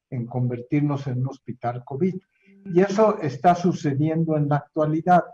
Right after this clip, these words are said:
Muchos hospitales están teniendo o que convertirse a hospital para atención de pacientes de covid diecinueve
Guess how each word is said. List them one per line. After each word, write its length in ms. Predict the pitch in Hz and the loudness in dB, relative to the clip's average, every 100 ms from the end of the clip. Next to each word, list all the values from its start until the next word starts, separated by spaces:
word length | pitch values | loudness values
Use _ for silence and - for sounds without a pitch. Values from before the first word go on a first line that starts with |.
| _ _ _ | _ _ _
Muchos 480 | 139 151 165 175 175 | -4 -2 0 0 2
hospitales 840 | 165 165 180 170 165 143 151 165 - _ _ | -2 0 -6 0 2 2 0 -4 -8 _ _
están 420 | 127 - 151 156 151 | -14 -4 2 2 2
teniendo 800 | 143 127 139 143 143 147 143 _ | 0 2 2 0 0 0 -2 _
o 180 | - 120 | -10 -10
que 220 | - 120 | -6 -10
convertirse 1000 | - 117 110 113 - - 156 180 - 147 | -6 -6 -4 -6 -10 2 2 2 -2 -4
a 120 | 113 110 | -2 -2
hospital 760 | 110 - - 101 - 139 147 147 | -6 -14 -14 -12 -2 0 0 -2
para 220 | 131 117 | -4 -4
atención 540 | 113 117 113 - 147 | -8 -12 -14 -8 -4
de 80 | 147 | -4
pacientes 540 | 139 120 - 143 135 127 | -6 -12 -8 -6 -6 -6
de 100 | - | -12
covid 320 | - 147 123 | -14 -10 -8
diecinueve 760 | 135 147 139 165 151 139 135 170 | -6 -8 -6 -6 -6 -4 -6 -8